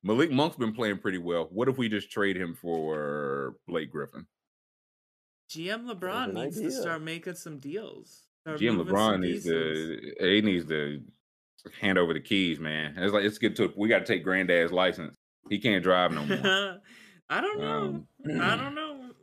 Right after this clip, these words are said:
Speaker 2: He, he, he's gonna get Bronny. He's gonna link up with his kid. Uh, it's gonna be, is his kid even good at basketball? I mean, we're about to find out.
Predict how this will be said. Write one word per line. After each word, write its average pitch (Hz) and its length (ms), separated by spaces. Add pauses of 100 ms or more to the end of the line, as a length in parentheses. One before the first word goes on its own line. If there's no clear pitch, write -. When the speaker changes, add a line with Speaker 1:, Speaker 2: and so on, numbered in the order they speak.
(180)
Speaker 2:
He, 214 340
he, 208 360
he's 185 200
gonna 208 180
get 220 220
Bronny. 190 400
He's 208 160
gonna 175 160
link 175 240
up 202 160
with 208 160
his 208 160
kid. 202 380 (920)
Uh, 156 680 (840)
it's 147 180
gonna 175 200
be, 175 480 (100)
is 180 160
his 247 140
kid 269 180
even 240 280
good 160 160
at 185 120
basketball? 233 680
I 147 140
mean, 151 200
we're 151 80
about 160 260
to 160 60
find 156 300
out. 240 320